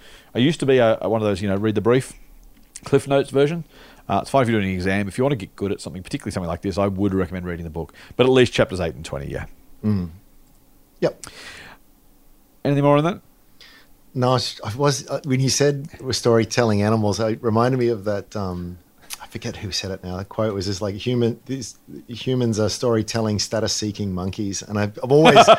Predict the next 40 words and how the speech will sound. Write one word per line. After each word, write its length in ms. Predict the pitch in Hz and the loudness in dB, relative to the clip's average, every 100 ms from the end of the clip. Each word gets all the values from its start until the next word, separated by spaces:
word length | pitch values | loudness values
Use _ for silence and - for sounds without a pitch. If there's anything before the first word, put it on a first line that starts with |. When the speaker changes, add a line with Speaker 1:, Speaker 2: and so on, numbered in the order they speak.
| - | 8
Speaker 1:
<laughs> 220 | - - | 6 4
Speaker 2:
stuck 360 | - 170 135 104 | 4 4 4 6
with 220 | 120 - | 2 4
me. 240 | 139 185 170 | 4 6 8
Like, 200 | 143 131 | 6 6
you 140 | 160 | 6
look 120 | 165 | 6
at 60 | 175 | 8
our 140 | 139 | 6
core 320 | 127 135 131 | 6 4 6
drivers 580 | 123 131 127 131 120 127 | 4 4 6 6 4 4
Speaker 1:
Yeah. 160 | 190 254 | 6 6
Speaker 2:
and 240 | 101 110 - | 4 0 0
what 100 | 131 | 4
Speaker 1:
Yeah, 260 | 247 285 269 | 8 8 6
Speaker 2:
we, 60 | - | 2
Speaker 1:
I 80 | |
mean, 180 | 220 247 - | -2 -4 -2
Speaker 2:
how 260 | 113 160 | 6 8
we're 160 | 160 143 | 10 8
sort 220 | - 165 | 6 4
of 60 | 143 | 4
Speaker 1:
absolutely. 240 | 403 349 139 | 4 6 4
Speaker 2:
special, 400 | - 175 185 185 170 175 127 | 4 2 2 -2 -10 -8 -4
you 140 | 151 151 | 2 6
Speaker 1:
Yep. 20 | 151 | 6
Speaker 2:
know, 100 | 175 | 6
it's, 320 | 160 127 - | 4 2 -8
it's, 240 | - 117 | -10 -10
I 140 | - 117 | -4 -2
think 240 | 120 120 - - - - | -2 -4 -10 -20 -20 -16
there's 140 | 98 | -4
a 40 | |
lot 140 | 110 104 | -2 -2
to 60 | 98 | -4
be 80 | |
said 220 | 98 104 101 | -4 -2 -2
in 80 | |
that. 160 | 98 - | -4 -8
Speaker 1:
Anyway. 100 | - | -16